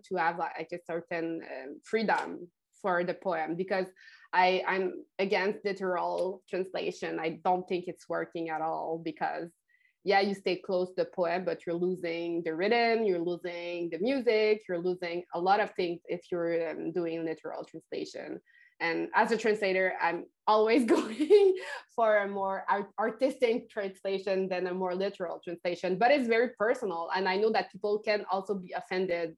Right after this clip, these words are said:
with a more, um, creative way of translating. So, and this is why I like, uh, Lou's po-, Lou's translation, Lou's poem, because she was, I think that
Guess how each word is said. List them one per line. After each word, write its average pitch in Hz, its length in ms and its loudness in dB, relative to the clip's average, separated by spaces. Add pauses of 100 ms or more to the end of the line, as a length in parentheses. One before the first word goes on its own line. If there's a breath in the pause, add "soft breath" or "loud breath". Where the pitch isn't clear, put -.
(140)
with 170 260 -2
a 165 380 -2
more, 170 340 -2
um, 156 460 -6 (640)
creative 175 380 2
way 175 280 -2
of 165 140 -4
translating. 160 720 -6 (540 soft breath)
So, 190 680 4 (180)
and 214 200 4
this 320 160 2
is 254 140 -2
why 208 300 4
I 180 120 0
like, 175 340 -2 (360)
uh, 175 160 0
Lou's 196 380 0
po-, - 220 -4
Lou's 220 280 2
translation, 180 580 -2
Lou's 220 240 4
poem, 175 280 2
because 180 400 2 (680)
she - 160 -2
was, 226 540 4
I 208 100 4
think 339 460 2
that 190 220 2